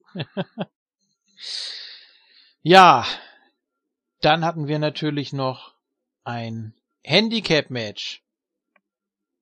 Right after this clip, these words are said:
Grado und Robbie E, die neuen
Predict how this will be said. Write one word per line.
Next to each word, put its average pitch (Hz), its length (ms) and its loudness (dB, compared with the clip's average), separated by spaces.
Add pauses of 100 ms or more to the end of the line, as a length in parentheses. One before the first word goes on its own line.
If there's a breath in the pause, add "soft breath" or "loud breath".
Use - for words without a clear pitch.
(380)
Grado 180 420 2
und 170 100 0
Robbie 160 600 -2
E, 185 40 -6
die 151 120 -6
neuen 156 640 -2